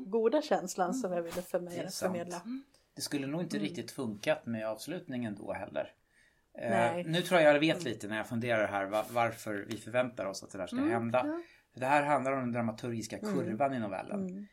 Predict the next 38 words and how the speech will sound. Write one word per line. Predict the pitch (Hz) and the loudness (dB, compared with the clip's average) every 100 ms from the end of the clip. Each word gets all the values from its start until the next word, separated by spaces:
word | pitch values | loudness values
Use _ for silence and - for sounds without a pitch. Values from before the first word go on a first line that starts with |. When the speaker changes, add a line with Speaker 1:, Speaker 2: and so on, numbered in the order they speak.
| _ 196 | _ -6
Speaker 2:
Alltså | 113 117 | -4 0
med | 123 | 0
en | 123 | 0
inledning, | 175 123 120 131 131 123 | -2 -2 0 4 4 4
en | 117 | 0
upptrappning | 113 113 - 120 101 - 110 | -2 -4 0 0 0 -6 -4
och | 104 | 0
sen | 127 | 2
Speaker 1:
Mm. | 104 | 2
Speaker 2:
en | 95 | 0
vändpunkt | 104 117 95 - 135 98 95 | 4 4 2 -4 -4 -2 -8
som | 92 | -10
det | 92 | -8
byggs | 110 - | -8 -4
Speaker 3:
Mm. | - 262 | -2 -4
Speaker 2:
upp | 254 | -8
mot. | - - - | -14 -14 -10
Speaker 1:
Ja. | 190 180 165 185 | -6 -4 -6 -10
Speaker 2:
Och | - | -10
sen | - 110 | -2 -2
så | 104 107 | 0 0
avslutningen. | 104 104 117 107 120 98 95 - | 0 0 -6 -6 -6 -8 -8 -10
Speaker 1:
Ja. | 202 170 180 | -8 -8 -8
Speaker 2:
Och | 139 | 2
vändpunkten | 135 127 117 147 135 | 4 4 2 -4 -2
i | 131 | -2
det | |
här | 117 | 0
fallet | 117 113 | 0 -4
skulle | 110 131 123 | -4 -2 -4
kunna | 123 135 113 | -2 -2 -2
bli | 98 98 | -4 -4
att | 92 90 | -6 -6
Speaker 1:
Ja. | 208 185 | -4 0
Speaker 2:
barnen | 107 104 98 | 2 0 -4
gick | 98 | -8
igenom | 107 101 110 | -6 -6 -4
isen. | 123 113 113 117 | -6 -6 -10 -12